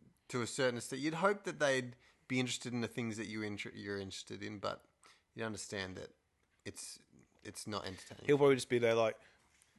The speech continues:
Speaker 2: "What's that thing over there? Why, why is, why are the pictures coming up on that screen over there? Why is it not,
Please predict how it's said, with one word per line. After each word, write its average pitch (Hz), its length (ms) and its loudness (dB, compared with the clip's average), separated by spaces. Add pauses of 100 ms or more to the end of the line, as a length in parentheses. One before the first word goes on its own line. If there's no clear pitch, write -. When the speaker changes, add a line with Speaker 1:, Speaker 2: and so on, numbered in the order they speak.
(220)
Speaker 2:
"What's 151 300 6
that 156 160 8
thing 147 200 2
over 127 220 4
there? 123 200 8
Why, 127 260 6
why 143 280 4
is, 160 320 0
why 143 200 8
are 170 40 8
the 160 60 2
pictures 143 340 0
coming 131 260 2
up 120 140 0
on 117 160 0
that 120 220 0
screen 110 340 -2
over 101 180 -4
there? 101 260 -2
Why 117 200 4
is 139 100 4
it 135 60 0
not, 127 220 2